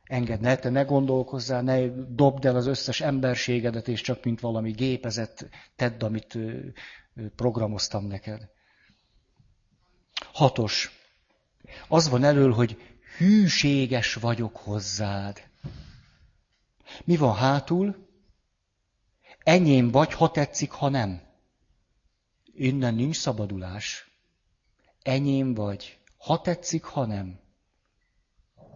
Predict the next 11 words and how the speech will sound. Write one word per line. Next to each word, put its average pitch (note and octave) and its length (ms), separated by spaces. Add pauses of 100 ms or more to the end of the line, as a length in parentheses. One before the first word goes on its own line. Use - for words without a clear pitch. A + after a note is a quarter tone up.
(240)
Az A#2 140
én E3 240
markomból C#3+ 1000 (960)
ki G#3+ 120
nem B2+ 420
szabadulsz. G2+ 1000 (1000)
Jó, E3 220
nem D3+ 320
fűzök A#2 380
mindenhez A2+ 380
gondolatokat, B2 760